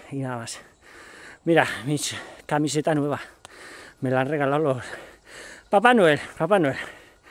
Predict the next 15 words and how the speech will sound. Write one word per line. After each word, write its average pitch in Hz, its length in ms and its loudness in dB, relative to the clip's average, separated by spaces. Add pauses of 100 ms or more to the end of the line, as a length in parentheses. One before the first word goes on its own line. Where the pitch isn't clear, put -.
(540)
me 170 120 0
regaló 160 260 2
la 156 100 4
camiseta. 139 420 -2 (200)
<laughs> 151 520 0 (500)
Bueno, 147 260 4
pues 165 160 6
venga, 151 240 6 (1080)
hasta 156 200 -2
luego 175 120 8
más 151 120 2
tarde. 127 240 -4 (1400)
Bueno, 151 520 2 (1700)
qué 165 120 2
difícil. 160 480 -2